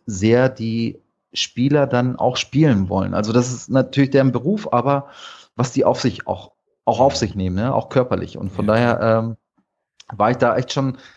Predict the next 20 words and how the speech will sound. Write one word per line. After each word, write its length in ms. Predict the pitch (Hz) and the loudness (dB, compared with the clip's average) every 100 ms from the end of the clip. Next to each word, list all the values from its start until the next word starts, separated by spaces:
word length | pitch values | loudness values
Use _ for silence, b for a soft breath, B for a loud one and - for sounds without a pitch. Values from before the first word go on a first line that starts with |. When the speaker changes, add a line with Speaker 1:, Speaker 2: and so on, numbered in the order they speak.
| B - | B -4
Speaker 1:
erstaunt. 600 | 117 - 120 135 220 160 | -2 0 2 2 2 -4
Ich 100 | 113 | -4
kenn 140 | 147 | -2
das 180 | 170 170 | -2 -2
auch 160 | 131 143 | -2 -2
noch 120 | 143 | -2
vom 200 | - 117 | -4 -4
anderen 240 | 143 185 | 0 0
Preußen-Spieler, 720 | 185 180 175 170 185 180 175 165 | 2 0 0 -6 -4 0 2 2
wer, 140 | 147 | -4
was, 260 | 139 127 123 | -4 -6 -6
äh, 20 | |
ein 840 | 127 120 131 131 127 113 120 127 120 | -6 -4 -4 -2 -4 -4 -2 -2 0
guter 200 | 151 151 | 0 0
Kollege 360 | - 139 190 | 2 2 2
von 140 | 180 175 | 0 -2
mir 140 | 175 | 0
mittlerweile 400 | 170 170 151 151 | 0 2 2 0
geworden 440 | 147 143 151 147 147 | -2 0 0 0 -2
ist, 260 | 147 - | -4 -6